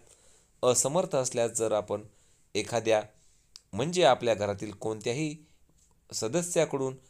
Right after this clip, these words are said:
तुम्ही पूजा करून घेऊ शकता, मात्र हा उपवास आपल्यालाच करायचा आहे. लक्ष्मी किंवा धनसंपत्ती प्राप्तीसाठी पुरुष भक्तसुद्धा श्री लक्ष्मी उपवास पाठ करू शकतात. मार्गशीर्ष गुरुवारमध्ये पूजा मांडणी आणि पूजाविधी काय असणार आहे, याचा व्हिडिओ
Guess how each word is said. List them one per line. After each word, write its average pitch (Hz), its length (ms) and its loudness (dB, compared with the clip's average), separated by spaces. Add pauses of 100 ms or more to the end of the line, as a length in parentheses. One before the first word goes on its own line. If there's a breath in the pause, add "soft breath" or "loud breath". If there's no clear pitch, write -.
(140)
तुम्ही 113 240 -6
पूजा 101 380 -2
करून 98 300 -6
घेऊ 110 220 -4
शकता, 139 360 -2
मात्र 117 240 -2
हा 104 160 2
उपवास 135 600 2
आपल्यालाच 113 600 2
करायचा 98 380 -2
आहे. 90 200 -4 (360 loud breath)
लक्ष्मी 165 400 -2
किंवा 139 240 0
धनसंपत्ती 123 800 -2
प्राप्तीसाठी 110 800 -2 (320 loud breath)
पुरुष 170 340 0
भक्तसुद्धा 104 600 -2
श्री 101 220 -2
लक्ष्मी 101 320 -6
उपवास 117 460 0
पाठ 101 240 -2
करू 120 240 -4
शकतात. 135 400 2 (540 loud breath)
मार्गशीर्ष 113 640 2
गुरुवारमध्ये 113 600 0
पूजा 104 340 -2
मांडणी 135 460 -2
आणि 98 240 -4
पूजाविधी 98 600 -6
काय 131 260 2
असणार 123 300 2
आहे, 113 220 -2 (520 loud breath)
याचा 143 300 4
व्हिडिओ 117 360 -2